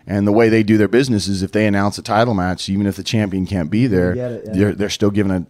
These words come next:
Speaker 1: a title match. So because he wasn't able to make it, they still had juice over there, and, and they brought me in, and they put me in that match, and, uh, I became the U S champion that night.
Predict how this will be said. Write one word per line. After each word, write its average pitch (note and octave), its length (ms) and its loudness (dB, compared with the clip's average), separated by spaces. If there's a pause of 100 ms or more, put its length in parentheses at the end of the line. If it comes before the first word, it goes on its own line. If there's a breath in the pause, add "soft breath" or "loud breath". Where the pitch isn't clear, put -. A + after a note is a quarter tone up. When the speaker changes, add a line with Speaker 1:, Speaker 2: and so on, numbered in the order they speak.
Speaker 1:
a F#2+ 40 -6
title A2+ 300 -2
match. D2+ 340 -10
So F#2 340 -2
because F#2 380 -4
he G#2+ 180 -2
wasn't G2 280 0
able F2 180 -4
to E2+ 40 -4
make G#2+ 300 0
it, F#2+ 180 -2 (460 soft breath)
they E2 240 -4
still G2 220 0
had G2 140 0
juice G2 340 -2
over F#2+ 180 2
there, G2 320 2
and, F#2+ 220 -2
and F2+ 180 -4
they F2+ 60 -2
brought F2+ 280 -2
me F#2+ 140 -2
in, G#2+ 120 -2
and G#2 100 -2
they E2+ 80 -2
put - 180 -4
me F#2 80 -2
in F#2 80 2
that F2+ 260 -4
match, F#2+ 400 -2
and, E2+ 240 -2
uh, E2+ 200 -4
I E2 40 -4
became F#2 380 -2
the F2+ 360 0
U F2+ 160 0
S F2+ 120 -4
champion F#2 440 -6
that C#2 120 -10
night. D2+ 240 -10